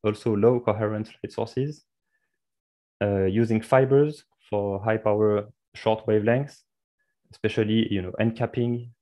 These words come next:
the fiber tapes, controlling the optical path length for interferometry.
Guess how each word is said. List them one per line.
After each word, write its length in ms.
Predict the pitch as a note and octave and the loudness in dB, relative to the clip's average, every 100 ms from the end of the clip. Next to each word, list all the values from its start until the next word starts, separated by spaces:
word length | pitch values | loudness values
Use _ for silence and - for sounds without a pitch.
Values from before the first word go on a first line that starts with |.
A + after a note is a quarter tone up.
| _ _ | _ _
the 80 | G2 | -4
fiber 280 | - G#2 G#2 | -2 0 0
tapes, 440 | B2 B2+ B2 - _ _ _ _ _ | 0 -2 -2 -12 _ _ _ _ _
controlling 480 | - A2 B2 A#2 A#2 | -4 0 2 2 2
the 80 | G#2+ | 2
optical 360 | G#2 - - A#2 | 0 -2 -6 -4
path 280 | A#2+ A#2 | -2 -4
length 300 | A#2+ B2 B2 - _ _ | -2 -4 -4 -12 _ _
for 180 | F#2 F#2+ | -8 -6
interferometry. 800 | - G#2+ - A2 A2+ A2+ A#2+ | -8 -8 -6 -4 -4 -6 -10